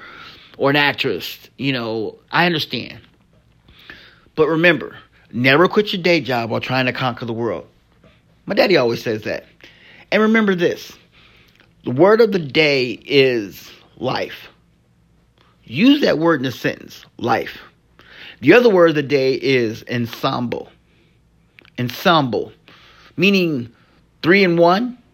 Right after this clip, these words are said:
that's an ensemble. You know, that means together.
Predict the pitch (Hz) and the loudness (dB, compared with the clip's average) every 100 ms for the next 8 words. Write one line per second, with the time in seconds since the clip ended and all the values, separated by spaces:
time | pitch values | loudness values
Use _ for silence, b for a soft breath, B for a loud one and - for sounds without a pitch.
0 | _ - - 139 127 147 131 - 85 110 | _ -12 -2 -2 0 -4 -4 -8 -14 -18
1 | _ _ _ _ _ _ _ _ _ _ | _ _ _ _ _ _ _ _ _ _
2 | _ b b b b b b b - 147 | _ b b b b b b b -4 -2
3 | 139 123 117 - 135 120 - - _ _ | 0 -2 -4 -4 -4 -4 -8 -18 _ _
4 | _ _ _ _ - 135 131 - | _ _ _ _ -2 0 0 -2